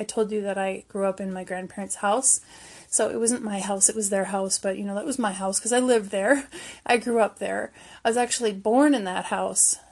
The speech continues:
Kind of a funny situation, but then moved away, you know, down the road, but then moved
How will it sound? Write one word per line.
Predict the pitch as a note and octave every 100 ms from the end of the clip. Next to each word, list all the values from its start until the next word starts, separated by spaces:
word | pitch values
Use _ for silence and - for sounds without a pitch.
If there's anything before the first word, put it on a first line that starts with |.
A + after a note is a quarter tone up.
| _ _ -
Kind | G#3 G3+
of | F#3+ G3
a | F3+ - - _
funny | - G3+ G3+
situation, | G3 G#3+ A3 G#3 - B3
but | G#3+ - - - - - _ - _
then | A#3 A#3+ A#3+
moved | A#3+ A3
away, | A3 A3+ B3+ G3+
you | G#3+
know, | G#3
down | G3+ G#3+
the | G3+
road, | G3 A#3+ A3+ G3+
but | G3+
then | - F#3+ G3
moved | G#3+ A3+ G#3+